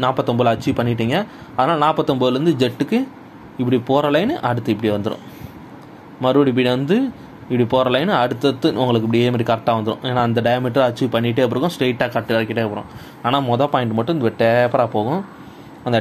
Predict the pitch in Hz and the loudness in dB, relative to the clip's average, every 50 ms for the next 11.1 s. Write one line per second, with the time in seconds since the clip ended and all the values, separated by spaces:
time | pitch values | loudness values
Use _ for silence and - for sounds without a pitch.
0 | - 127 131 - 147 131 117 - 120 120 117 117 117 170 175 156 127 123 120 131 | 2 2 2 2 0 0 0 0 2 2 2 2 2 2 2 2 2 0 0 0
1 | 120 123 117 127 156 180 165 123 113 101 - - - 117 127 143 147 143 - 131 | 0 0 0 0 0 0 0 0 -2 -2 -2 -4 -2 2 2 2 4 4 2 2
2 | 117 113 120 131 139 143 131 117 117 104 117 117 135 165 156 - - - - - | 2 2 2 2 2 2 0 0 0 0 2 2 2 2 0 0 -2 -8 -20 -20
3 | - - - - 113 113 120 127 147 190 - 127 123 120 120 123 123 123 120 127 | -20 -12 -4 0 2 4 4 4 2 2 2 2 2 2 4 4 4 4 4 2
4 | 139 147 139 131 127 135 220 220 - 131 131 117 113 113 113 107 - - 117 120 | 2 0 0 -2 -2 -2 -4 -4 -2 0 2 2 4 4 2 2 0 0 0 0
5 | 117 117 135 120 107 - - - 117 110 - - 107 104 104 104 127 170 202 - | 0 0 0 0 0 0 0 0 0 0 0 -2 -6 -6 -4 -4 -4 -4 -4 -6
6 | - - - - - - - - - 120 117 110 110 117 123 131 127 - - 117 | -10 -16 -20 -20 -20 -20 -18 -10 -6 -4 -2 2 2 2 2 2 0 -4 -2 2
7 | 113 110 107 120 156 190 185 151 123 113 110 107 104 104 104 - - - 120 110 | 2 4 4 2 2 0 0 0 0 -2 -2 -4 -4 -6 -10 -8 -2 0 0 0
8 | 110 104 104 101 104 104 107 - - - 110 113 107 110 98 110 123 131 123 120 | 0 0 -2 -4 -6 -6 -8 -10 -10 -8 -6 -4 -2 -2 0 0 0 0 0 -2
9 | 120 117 110 107 107 117 165 220 - - - - - - - - - - - - | -2 0 0 0 0 0 -2 -2 -4 -8 -18 -20 -20 -20 -20 -20 -20 -10 -4 0
10 | 127 127 - - 110 104 - 101 104 - 151 - 113 107 107 110 101 98 92 - | 0 0 0 -2 -4 -4 -6 -6 -4 -4 -2 -2 -2 -2 -2 -2 -4 -4 -6 -10
11 | - - | -14 -16